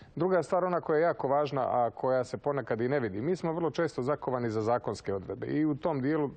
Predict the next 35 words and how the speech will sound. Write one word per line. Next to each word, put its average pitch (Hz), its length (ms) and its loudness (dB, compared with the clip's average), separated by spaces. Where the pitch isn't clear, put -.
često 147 300 0
tražimo 123 480 0
osnov 143 460 0
da, 123 520 2
e, 120 260 0
postupimo. - 520 -6
Ono 170 180 0
što - 140 -6
smo 175 120 -2
mi 190 120 2
zapazili 156 440 0
tokom 135 240 -4
našeg 151 260 -2
rada 147 240 0
jeste 160 300 0
da 131 120 0
se 123 140 -4
veliki 160 340 -2
broj 147 220 2
tih - 180 -2
povreda 147 400 0
dol-, 131 480 0
e, 104 40 -6
dešava 123 540 2
u - 120 -4
stvari, 131 360 0
u 101 100 -4
stvari 113 200 -4
kad 123 100 0
je 110 60 0
zakonodavstvo, 110 540 -2
odnosno 104 220 -2
normiranje 123 260 -2
u 101 40 -4
pitanju, 143 380 -2